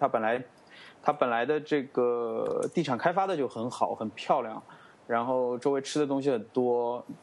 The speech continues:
有喷泉，有草，有竹林，非常漂亮。然后给我们的办公室，虽然是大通铺啦，就是所有团队坐在一起，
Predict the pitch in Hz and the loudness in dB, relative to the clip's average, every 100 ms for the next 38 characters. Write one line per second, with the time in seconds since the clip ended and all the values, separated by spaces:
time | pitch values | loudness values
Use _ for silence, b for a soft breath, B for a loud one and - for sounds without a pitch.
0 | - 127 120 110 - 131 127 120 113 117 | -8 0 2 2 0 -2 0 0 2 2
1 | 120 117 117 120 - 123 101 98 117 110 | 2 2 2 -2 -2 0 2 2 0 0
2 | 110 123 123 113 110 120 - B B - | 0 0 2 0 0 -4 -6 B B 2
3 | 143 117 - 107 113 - 113 131 143 135 | 2 2 0 0 -2 -2 0 2 2 0
4 | 120 127 139 135 135 - 143 120 160 151 | 0 0 2 0 -2 0 -2 2 0 0
5 | 147 156 139 151 156 180 107 107 117 110 | 0 0 0 -4 -2 0 -2 -2 -6 -2
6 | 127 127 117 127 127 127 123 113 - | -2 -2 -2 -2 0 0 0 -4 -10